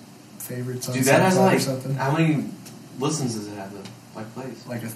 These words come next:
Speaker 1: over a thousand.
Speaker 2: Yeah, dude, it's crazy, yeah.
Speaker 1: Yeah.
Speaker 2: That's a dope-ass song, Duo.
Speaker 1: I do like
Speaker 2: With
Speaker 1: it.
Speaker 2: Ryan O'Neal. He was in the episode
Speaker 1: Last,
Speaker 2: thirteen?
Speaker 1: last episode.
Speaker 2: Episode
Speaker 1: Or two
Speaker 2: thirteen?
Speaker 1: episodes ago.
Speaker 2: Yeah.
Speaker 1: I can actually check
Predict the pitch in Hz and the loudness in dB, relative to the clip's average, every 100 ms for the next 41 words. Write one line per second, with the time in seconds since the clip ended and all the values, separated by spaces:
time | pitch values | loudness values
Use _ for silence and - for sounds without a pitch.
0 | - - 107 95 - 110 107 127 117 113 | -12 -10 -8 -8 -4 0 0 2 2 4
1 | 117 - 135 156 107 117 - - - 127 | 2 0 -2 -2 0 -2 -4 -10 -10 -6
2 | 127 - - - - - 190 160 - - | -6 -10 -16 -18 -2 4 6 6 4 2
3 | - - - - - - - - 139 143 | 2 2 4 4 2 -4 -4 4 8 8
4 | 139 - 127 123 123 120 - - - - | 6 2 0 2 2 0 -2 -4 -6 -2
5 | 123 117 113 107 104 - - 127 123 113 | 2 6 6 4 -4 -10 -4 4 6 6
6 | 110 113 - 131 143 117 104 107 107 135 | 2 -2 0 4 6 6 6 4 6 6
7 | 135 139 131 135 127 127 135 135 135 123 | 8 8 6 8 6 6 4 4 4 4
8 | 117 117 113 - - - - - - - | 4 2 0 -6 -16 -18 -20 -18 -18 -16
9 | - 120 - 135 127 127 139 - 147 175 | -12 -8 -4 0 2 4 6 6 6 2
10 | 190 160 113 - - 117 - - - - | 2 2 -2 -6 -6 -6 -8 -14 -20 -20
11 | - - - 131 156 139 139 123 117 123 | -8 -6 -2 2 6 4 4 0 -2 0
12 | 127 - - - - - - - - - | -2 -4 -10 -18 -20 -20 -20 -20 -20 -20
13 | - - - - - 120 120 139 135 - | -20 -20 -20 -14 -6 -4 -2 -2 -2 -4
14 | 120 - 123 | -6 -6 -6